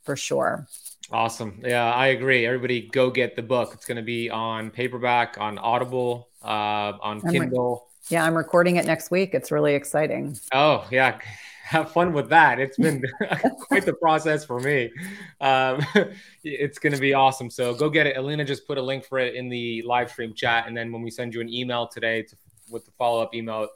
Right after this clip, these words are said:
Speaker 2: we'll put it in the email as well. Let's, uh, take some time now to get to our V I P members and do some Q and A. I know that we have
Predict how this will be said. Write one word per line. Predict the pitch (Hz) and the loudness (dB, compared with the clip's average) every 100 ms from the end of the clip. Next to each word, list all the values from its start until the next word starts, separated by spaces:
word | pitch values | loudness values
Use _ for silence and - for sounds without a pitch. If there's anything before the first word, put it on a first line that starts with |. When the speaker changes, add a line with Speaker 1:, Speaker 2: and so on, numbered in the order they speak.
| _ | _
Speaker 2:
we'll | 113 | -10
put | 104 120 | -6 -6
it | 113 | -6
in | 110 | -8
the | 110 | -8
email | 113 110 | -6 -4
as | 107 110 | -6 -4
well. | 113 110 104 - _ _ _ - | -2 -2 -4 -10 _ _ _ 2
Let's, | 156 170 - | 2 2 2
uh, | 170 165 | 4 4
take | 160 175 175 | 4 2 2
some | - 170 | 0 -4
time | 165 190 185 | 2 2 2
now | 139 135 | 0 0
to | 135 143 | -2 -6
get | 123 147 - | -4 -4 -4
to | 147 131 | -6 -2
our | 127 131 127 113 | 0 0 0 -2
V | 135 | 0
I | 143 135 | 0 0
P | 131 131 | -4 -6
members | 127 131 135 123 | -4 -4 -4 -4
and | 117 | -8
do | 123 | -8
some | - 113 | -10 -12
Q | 127 123 | -4 -2
and | 123 | 0
A. | 123 | -2
I | |
know | 117 117 | -2 -4
that | 107 | -4
we | 110 | -4
have | 113 113 | -2 -4